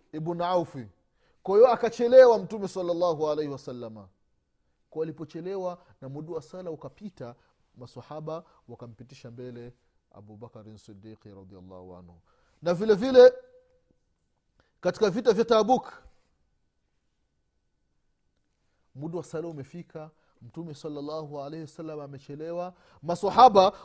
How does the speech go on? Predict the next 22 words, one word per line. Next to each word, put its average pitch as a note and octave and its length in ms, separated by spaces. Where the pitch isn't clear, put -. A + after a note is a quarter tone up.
wakampitisha G3+ 640
mbele A#3+ 400
Abdurrahman A3 760
ibn G#3 240
Auf G#3 320
radhiallahu C3 800
anhu A2+ 300
katika D#3 280
sala A3 260
ya G3 60
alfajiri. D3 640
Mtume C3 260
sallallahu A#2+ 260
alaihi C3 100
wasallam C3 40
akaja, D3 580
akawakuta B2+ 480
masahaba B2 380
wakiwa B2+ 160
wanasali, D#3 600
akaungana A2+ 580
nao. D3 340